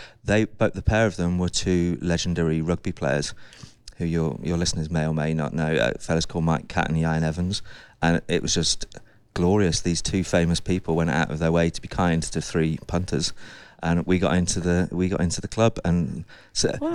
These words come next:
Speaker 1: not, it's not a very golfy thing, but it's a very, it's a very Saint Andrews thing, 'cause I've started to come back a lot for the Dunhill Links.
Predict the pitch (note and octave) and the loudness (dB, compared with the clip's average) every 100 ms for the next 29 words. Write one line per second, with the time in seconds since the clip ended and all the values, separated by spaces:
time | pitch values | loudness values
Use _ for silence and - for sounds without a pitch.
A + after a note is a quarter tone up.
0 | A#3+ G#3+ - G2 F#2 F#2+ - A#2 C3 - | 4 4 2 2 2 2 4 4 2 0
1 | F2+ - G2 A#2 A#2+ G#2+ G#2+ C3 D#3 - | 0 2 2 4 2 0 2 2 2 0
2 | G#2+ C3+ C#3 C3 G#2 A2 B2 A#2+ G#2 F#2 | 2 4 4 0 0 2 4 4 2 2
3 | - E2+ D#2 - - - - G#2 G2 - | 2 2 2 -2 -16 -10 0 2 2 4
4 | G#2 - - G#2 G#2+ G#2 A2 G#2 - G2 | 2 2 -2 0 2 0 2 0 0 -6
5 | G2 G2 F2+ F#2+ F#2+ G#2 G#2+ - - | 0 2 2 0 2 2 0 -2 -4